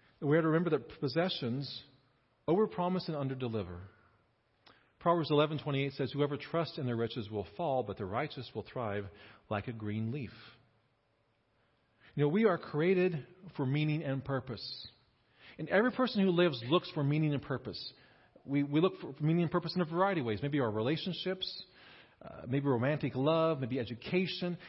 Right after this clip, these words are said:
maybe it's the pursuit of, of things that make us feel better. Maybe we self-medicate. We look for meaning and purpose in all sorts of ways.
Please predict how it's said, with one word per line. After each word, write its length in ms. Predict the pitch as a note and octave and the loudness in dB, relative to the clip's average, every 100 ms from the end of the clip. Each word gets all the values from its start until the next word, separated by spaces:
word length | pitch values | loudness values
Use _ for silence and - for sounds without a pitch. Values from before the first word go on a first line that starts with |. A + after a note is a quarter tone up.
| - | 0
maybe 180 | D#3 | 2
it's 100 | F3+ | 2
the 60 | - | -2
pursuit 340 | D3 - F3+ | -8 0 2
of, 140 | C#3+ A2 - - - | 2 0 -6 -20 -8
of 80 | C3 | -2
things 200 | - F3 | 2 2
that 80 | D3+ | 2
make 180 | C#3+ D#3 | 0 0
us 200 | B2+ - - | -2 -4 -2
feel 160 | F#3+ F#3+ | 4 4
better. 320 | F3 F3 F3 | 4 2 2
Maybe 200 | D#3+ D#3 | 0 0
we 120 | D3 | 0
self-medicate. 920 | C#3 - F3+ - D3 F3 - E3+ E3+ - - | 0 2 0 2 0 0 -2 0 -2 -4 2
We 80 | D#3+ | 4
look 140 | G3+ | 4
for 100 | E3+ | 2
meaning 360 | D3 E3+ A#3+ A#3 | 2 6 6 4
and 80 | A#3 | 2
purpose 280 | G#3 F#3 - | 0 -2 -2
in 80 | |
all 320 | F#3+ G3 A#3+ A#3 | 0 2 2 2
sorts 260 | - G3+ - | 0 -2 -2
of 120 | D#3+ | -4
ways. 380 | C3 A#2+ F2+ F2 | -2 -2 -4 -8